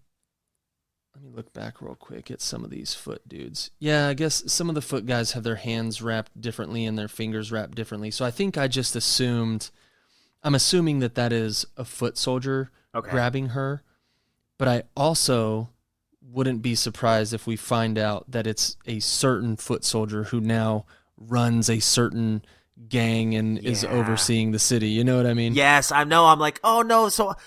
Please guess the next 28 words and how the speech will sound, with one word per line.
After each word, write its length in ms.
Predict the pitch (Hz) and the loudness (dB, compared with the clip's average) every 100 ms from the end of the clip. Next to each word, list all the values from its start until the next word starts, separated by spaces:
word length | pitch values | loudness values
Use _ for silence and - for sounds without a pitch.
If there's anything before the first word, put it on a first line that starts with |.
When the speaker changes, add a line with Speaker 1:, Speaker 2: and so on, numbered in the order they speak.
| - | -4
Speaker 2:
the, 120 | 180 | -2
the 200 | 147 156 165 | 0 -2 -2
thing 240 | - 220 | -2 -4
that 60 | 196 | -2
makes 160 | 175 | -2
me 60 | 160 | 0
nervous 260 | 202 311 | 0 0
about 180 | - 170 | 0 0
that 120 | 147 | 2
is, 160 | 131 - - | 0 -2 4
I, 180 | 139 180 - | 4 6 2
if 180 | 160 - | -2 0
this, 200 | 220 - | -2 0
if 140 | 151 | -2
Raph's 300 | 160 220 - | 2 2 2
gonna 180 | - 196 | 0 0
go, 360 | 151 135 104 95 | 4 4 4 2
I 100 | 117 | 0
want 200 | 113 147 | 2 2
him 100 | 175 | 2
to 80 | 139 | 0
take 220 | - 147 | -6 -6
a 60 | 113 | -6
major 420 | 107 110 123 123 120 | -6 -4 -4 -4 -4
character 320 | 123 107 107 | -2 0 -2
down 220 | 98 92 | -2 -2
with 160 | 95 87 | -4 -6
him. 160 | 71 | -12